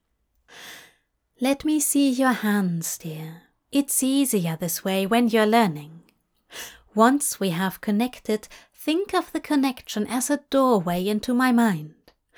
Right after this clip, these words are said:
Step inside, and I will be able to show you what to do. You can break the connection whenever you like, but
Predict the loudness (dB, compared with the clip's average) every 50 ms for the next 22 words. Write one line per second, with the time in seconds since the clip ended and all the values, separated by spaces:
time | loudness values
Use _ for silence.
0 | -20 -20 -20 _ _ -10 -6 0 0 0 2 2 0 0 0 0 0 0 0 0
1 | 0 -4 -10 -16 -18 -20 -4 0 0 2 4 4 2 4 4 2 2 2 0 -4
2 | -4 -2 0 0 0 0 -2 -4 -4 -4 -4 -4 -4 -2 -2 0 0 0 -2 -2
3 | -2 -2 -2 -2 -4 -4 -8 -6 -4 -2 0 0 0 0 -2 -4 -10 -14 _ _
4 | _ _ _ _ _ _ -20 -20 -20 -20 _ _ _ _ -4 -4 -2 0 0 0
5 | 2 0 0 -2 -2 -2 -4 -6 -8 -10 -6 -4 -2 0 0 -2 -2 -6 -10 -10
6 | -6 -2 -2 0 0 0 0 2 2 0 0 0 -2 -2 0 0 0 0 0 -2
7 | -2 -6 -8 -12 -20 -20 -20 _ _ -12 -12 -12 -12 -14